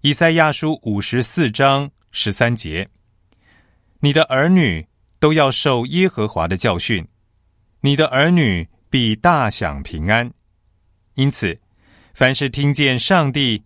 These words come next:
借着耶稣基督这位上帝的仆人所传的道，而来到主耶稣面前的，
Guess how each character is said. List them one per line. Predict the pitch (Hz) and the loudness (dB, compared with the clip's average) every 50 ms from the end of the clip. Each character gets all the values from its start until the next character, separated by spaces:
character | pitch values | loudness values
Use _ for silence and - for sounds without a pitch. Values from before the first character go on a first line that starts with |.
| _ _ | _ _
借 | - - 151 127 | -4 -2 0 0
着 | 107 - 113 107 | 0 -2 -2 -2
耶 | 107 127 156 160 | 0 0 0 0
稣 | - - 156 | 0 -2 -6
基 | 143 - 147 143 | -4 -2 -4 -2
督 | 131 143 143 143 | -2 0 -2 -2
这 | 139 - 139 | 0 0 0
位 | 131 127 120 117 | 0 2 0 0
上 | 110 - - 185 175 151 131 120 | 0 0 0 0 0 0 0 -2
帝 | 107 131 117 | -4 -4 -4
的 | 113 | -4
仆 | 101 - - 95 98 107 | -6 -6 -4 -4 -4 -2
人 | 104 87 82 87 98 120 120 - _ | -2 -2 -2 -2 -2 -2 -4 -6 _
所 | - - - - 110 101 | -14 -10 -4 -2 -2 -2
传 | - - 120 127 | 0 0 -2 0
的 | 143 147 | 0 0
道， | - 180 175 151 123 95 - _ _ _ _ _ _ _ _ _ _ | 2 2 2 2 2 0 -4 _ _ _ _ _ _ _ _ _ _
而 | - 131 | 0 2
来 | 131 127 113 113 | 4 4 4 2
到 | 123 135 147 139 127 | 2 2 2 2 0
主 | 110 - 104 92 | 0 -2 -6 -4
耶 | 90 101 107 | -2 -2 -2
稣 | 107 - 113 117 | -2 0 0 2
面 | 139 165 165 135 | 2 2 2 2
前 | 117 - - 78 71 76 | 0 -4 -6 -8 -6 -2
的， | - 107 98 - | 0 0 0 -2